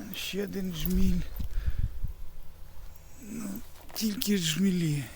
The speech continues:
Будемо в цьому році без вересового, мабуть,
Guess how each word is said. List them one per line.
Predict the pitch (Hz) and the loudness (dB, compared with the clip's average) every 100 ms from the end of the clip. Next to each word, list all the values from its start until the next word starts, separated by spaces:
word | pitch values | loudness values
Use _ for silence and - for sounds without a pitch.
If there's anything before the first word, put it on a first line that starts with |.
| - - - - - - - - - - - - - - - - - - - - - - - - - - - - - - - | -8 -8 -8 -10 -4 -4 -4 -6 -4 -2 -2 -2 -6 -6 -6 -8 -6 -4 -2 -2 -2 -2 2 6 6 8 8 8 8 8 8
Будемо | - - 151 151 | 6 8 10 10
в | - | 8
цьому | - 143 143 | 10 10 12
році | 143 135 139 | 10 8 4
без | 131 143 135 - | 6 6 4 2
вересового, | 139 165 151 - 151 143 143 | 2 4 4 0 -2 -4 -2
мабуть, | 147 139 147 135 - | -2 -2 -2 -4 -8